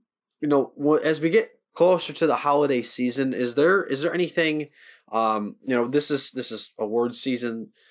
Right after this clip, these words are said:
um, you know, film, uh, film studios, they like to kinda have the same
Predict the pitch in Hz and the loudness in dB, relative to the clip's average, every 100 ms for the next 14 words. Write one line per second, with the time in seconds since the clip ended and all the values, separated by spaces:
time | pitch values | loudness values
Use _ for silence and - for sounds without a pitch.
0 | _ 107 107 107 - _ _ _ _ _ | _ 0 0 0 -6 _ _ _ _ _
1 | _ _ _ _ 123 98 - 156 156 147 | _ _ _ _ -2 -2 -2 2 4 4
2 | 139 - _ _ - 123 113 110 117 120 | 0 -10 _ _ -4 2 4 2 0 -6
3 | - 143 127 123 123 120 117 113 - 123 | -2 0 4 4 4 4 4 2 -2 0
4 | 117 113 110 107 _ _ _ 170 151 147 | 0 0 -4 -8 _ _ _ -4 0 0
5 | 113 - 135 131 127 120 | 0 0 0 0 -2 -4